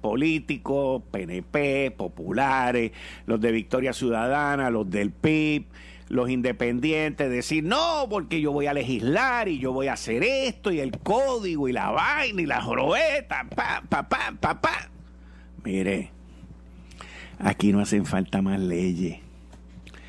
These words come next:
aquí no hacen falta más códigos. Aquí lo que hace falta es que la ley se cumpla. Aquí lo que hace falta es que a la gente se enjuicie.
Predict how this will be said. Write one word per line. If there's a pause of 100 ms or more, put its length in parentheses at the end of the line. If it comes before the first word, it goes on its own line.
(340)
aquí
no
hacen
falta
más
códigos. (1120)
Aquí
lo
que
hace
falta
es
que
la
ley
se
cumpla. (960)
Aquí
lo
que
hace
falta
es
que
a
la
gente
se
enjuicie.